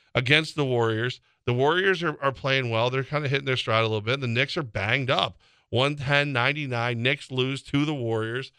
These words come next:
I knew it was gonna happen. I couldn't bet on it. I, I just, it's, the,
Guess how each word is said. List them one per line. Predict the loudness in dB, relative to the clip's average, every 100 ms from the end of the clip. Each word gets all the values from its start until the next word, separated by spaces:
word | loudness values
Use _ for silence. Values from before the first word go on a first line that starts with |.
| _ _ _
I | 0
knew | 4 4
it | 2
was | 0
gonna | -2 0
happen. | 2 0 2
I | -2
couldn't | 2 0 2
bet | 2 2
on | 0 -2
it. | -4 -6 _ _ _ _ 0
I, | 0 2
I | 0
just, | -2 -4 -8 -4
it's, | -2 -2 -8 -18 _ _ _ _ -20 -20 _ _ -20 -20 _ _ -16 -6
the, | -6